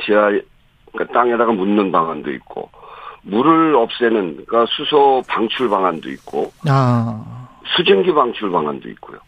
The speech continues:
Speaker 2: 아,
Speaker 1: 그리고
Speaker 2: 그렇죠.
Speaker 1: 다섯 번째가 해양 방류 방안이에요.
Speaker 2: 예.
Speaker 1: 근데 그 가격을 보면, 어, 이 지층 주입 방안하고는 백 배 차이가 나고,
Speaker 2: 음.
Speaker 1: 수증기 방출 방안하고는 열, 열 배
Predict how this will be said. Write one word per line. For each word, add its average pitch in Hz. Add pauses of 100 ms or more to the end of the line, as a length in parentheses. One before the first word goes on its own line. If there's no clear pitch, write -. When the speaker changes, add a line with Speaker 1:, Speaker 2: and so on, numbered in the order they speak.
(120)
Speaker 2:
아, 165
Speaker 1:
그리고 151
Speaker 2:
그렇죠. 151 (160)
Speaker 1:
다섯 135
번째가 147
해양 165
방류 113
방안이에요. 78
Speaker 2:
예. 127 (340)
Speaker 1:
근데 143
그 165
가격을 131
보면, 101 (540)
어, 85
이 98
지층 120
주입 107
방안하고는 101
백 -
배 101
차이가 90
나고, 69 (200)
Speaker 2:
음. 151
Speaker 1:
수증기 139
방출 110
방안하고는 98
열, 98 (140)
열 98
배 123